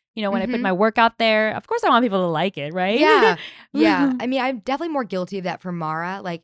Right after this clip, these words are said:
Speaker 2: I always, I'm very, um, observant of, like, what people are liking and, okay,
Speaker 1: Mm-hmm.
Speaker 2: well, I put, that was a single product shot with, like, a silk in the background. Maybe they don't like silk, so, like,
Speaker 1: <laughs>
Speaker 2: F the silk. <laughs> Get rid of the silk. No, I, I, but I am trying to be, like, cognizant of, like,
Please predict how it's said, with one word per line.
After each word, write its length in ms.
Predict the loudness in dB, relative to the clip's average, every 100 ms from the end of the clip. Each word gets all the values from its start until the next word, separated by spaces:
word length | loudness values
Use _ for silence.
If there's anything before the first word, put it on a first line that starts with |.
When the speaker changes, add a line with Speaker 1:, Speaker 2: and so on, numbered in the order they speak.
| -8
Speaker 2:
I 180 | -6 -4
always, 420 | -4 -6 -6 -8
I'm 120 | -10 -8
very, 560 | -6 -6 -6 -6 -8 -10
um, 420 | -10 -10 -12 -16 -14
observant 500 | -12 -8 -8 -6 -8
of, 80 | -10
like, 180 | -10
what 120 | -10 -10
people 220 | -10 -10
are 100 | -8
liking 400 | -8 -10 -10 -10
and, 500 | -8 -4 -4 -4 -6
okay, 180 | -6 -4
Speaker 1:
Mm-hmm. 80 | -4
Speaker 2:
well, 160 | -4
I 120 | -6 -8
put, 280 | -8 -10 -10 -6
that 160 | -6
was 120 | -6
a 40 | -12
single 300 | -12 -10 -10
product 340 | -8 -10 -10 -12
shot 340 | -8 -8 -8
with, 140 | -12 -12
like, 260 | -14 -12
a 340 | -14 -14 -16 -14
silk 260 | -10 -8 -8
in 60 |
the 80 | -8
background. 420 | -8 -8 -8 -8
Maybe 160 | -8 -10
they 60 | -10
don't 100 | -10
like 140 | -10
silk, 400 | -10 -8 -8 -8
so, 100 | -8
like, 160 | -6 -6
Speaker 1:
<laughs> 540 | -6 -4 -4 -4 -6 -6
Speaker 2:
F 160 | -4
the 120 | -4
silk. 420 | 0 0 0 -4 -4
<laughs> 20 |
Get 600 | -4 -2 -2 0 0 0
rid 100 | 0
of 60 | 2
the 60 |
silk. 400 | 2 2 2 0 _ -20 -10
No, 240 | -6 -6 -4
I, 180 | -8 -8
I, 40 | -6
but 200 | -4 -2
I 80 |
am 180 | -4 -6
trying 280 | -8 -8 -8
to 60 | -8
be, 120 | -8
like, 160 | -8
cognizant 420 | -8 -8 -8 -10 -10
of, 80 | -8
like, 160 | -6